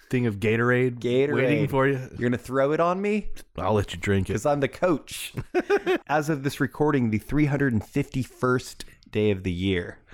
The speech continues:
Speaker 2: And I'm on three fifty-nine.
Speaker 1: All right, you're doing good.
Speaker 2: Three fifty-nine. I'm gonna hit it, and I'm gonna, I'm gonna forget it. <laughs> So
Speaker 1: I'm on three eighty-two after that, <laughs> hitting it and forgetting it.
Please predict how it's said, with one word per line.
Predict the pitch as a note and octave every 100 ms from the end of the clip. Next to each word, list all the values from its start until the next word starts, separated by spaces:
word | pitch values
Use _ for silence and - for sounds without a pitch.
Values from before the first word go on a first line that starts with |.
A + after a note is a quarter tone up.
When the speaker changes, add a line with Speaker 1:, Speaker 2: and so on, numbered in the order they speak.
| - - - - -
Speaker 2:
And | A#2+ B2 B2 A#2+ A#2 A2+ -
I'm | A2+ C#3 D3+
on | C#3 C3 A#2+ -
three | - B2 C#3+ D3
fifty-nine. | - C#3 B2+ - C3 A#2+ G2+ G2 F2 E2 F2+ - - -
Speaker 1:
All | F#3+
right, | G3+
you're | G#3
doing | A#3+ B3
good. | A#3+ A3 F2+ - _
Speaker 2:
Three | A2 A2+
fifty-nine. | B2 A#2+ B2+ A#2+ F#2+ F#2
I'm | F#2+ A2+
gonna | A#2 A#2
hit | C3+ D#3
it, | E3+ -
and | B2 A#2
I'm | A#2
gonna, | B2 B2 A#2+ - _
I'm | B2 B2
gonna | C3+
forget | C3 C#3 C#3+ F3+
it. | - - _
<laughs> | _ - - - - - -
So | D3+ - - - - -
Speaker 1:
I'm | E3+ D#3+
on | C#3
three | C#3+ A#2+
eighty-two | C3+ B2 A#2+ - C3+ C#3 - - - -
after | A#2 D3 C3 A#2+
that, | B2 C#3+ - -
<laughs> |
hitting | D#3+ B2
it | B2+
and | A2
forgetting | B2 G#2 B2+ C3 B2+ C#3+
it. | C3+